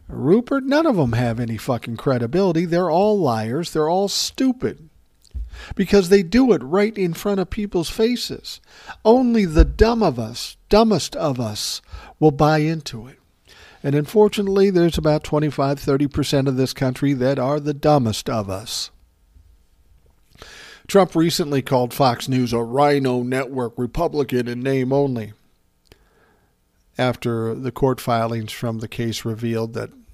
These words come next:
the host said what they said. Fox News issued a statement on Monday calling Dominion's lawsuit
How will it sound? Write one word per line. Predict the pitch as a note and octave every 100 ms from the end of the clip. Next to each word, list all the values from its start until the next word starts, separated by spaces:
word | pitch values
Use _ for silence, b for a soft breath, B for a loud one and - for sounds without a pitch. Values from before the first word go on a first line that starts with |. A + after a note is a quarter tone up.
| _
the | G#2+
host | G#2+ A2+ -
said | - A#2 A2
what | A2 A2
they | A2+
said. | G#2 - A#2 G#2+ G#2+ B2 - _ _ _ b b b b b b b b b
Fox | - D3 -
News | D#3+ D3 C3+
issued | - D3+ - B2
a |
statement | - D#3 C3 B2+
on | A#2+
Monday | B2+ C#3 B2+
calling | A#2+ B2+ B2 A#2+
Dominion's | A#2+ A#2+ A#2+ A#2 -
lawsuit | A#2+ A#2 - B2 A#2+